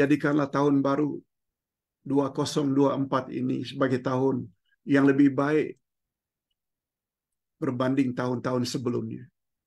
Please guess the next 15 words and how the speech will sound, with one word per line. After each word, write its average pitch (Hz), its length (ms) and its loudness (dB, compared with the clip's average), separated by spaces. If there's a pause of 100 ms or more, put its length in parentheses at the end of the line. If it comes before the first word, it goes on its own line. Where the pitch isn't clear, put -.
(920)
Perbaikilah 143 800 2 (340)
agama 147 520 0
kami, 143 480 -2
ya 135 100 -6
Allah, 139 300 -6
mengatasi 143 760 -4 (1160)
dari 135 240 -2
segala 143 600 -2
bentuk 139 560 -2 (480)
perbaikan 135 680 -4 (200)
yang 135 240 2
lain-lain. 120 640 -2 (1700)
Sebab 127 480 -6
kebaikan 127 560 0
agamalah 123 720 -2